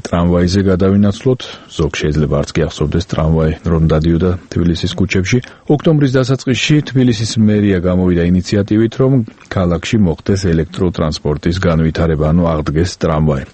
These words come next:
ამ საკითხს ამ დღეებში მიეძღვნა სპეციალური კონფერენციაც. ჩვენმა რადიომ ტრამვაის თემას გასულ კვირაში მიუძღვნა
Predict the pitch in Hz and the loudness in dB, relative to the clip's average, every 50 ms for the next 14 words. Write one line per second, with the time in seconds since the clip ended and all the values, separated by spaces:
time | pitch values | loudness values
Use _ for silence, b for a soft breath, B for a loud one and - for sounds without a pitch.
0 | _ _ - 131 135 127 151 143 147 131 110 - - 117 113 113 107 110 110 104 | _ _ -2 0 0 2 0 0 0 -2 -4 -2 0 0 2 2 2 2 0 0
1 | - - - 101 98 98 95 92 95 90 90 85 - - 92 87 - 104 92 90 | 0 0 0 2 2 2 2 0 0 0 0 0 0 -2 -2 -2 0 0 0 2
2 | 87 82 80 - - 90 90 90 - 104 104 107 107 104 - - 123 123 131 131 | 2 0 0 -2 -2 -2 -2 0 0 2 2 2 2 0 0 0 2 2 2 0
3 | 135 - B B B B B B B B - 131 127 120 113 107 104 98 98 92 | -2 -8 B B B B B B B B -2 0 2 2 2 2 2 2 2 2
4 | 87 82 78 - - 98 95 92 92 90 85 80 78 - - 90 85 80 78 76 | 0 0 -2 -4 -2 -2 0 2 2 2 0 0 -4 -4 -4 -2 0 0 -2 -2
5 | - 82 78 78 - 95 85 90 87 85 78 78 - 87 82 82 80 78 - - | -2 -4 -4 -2 -4 -4 -2 0 0 0 0 -2 0 0 0 2 2 0 -2 -4
6 | 73 73 73 | -4 -4 -4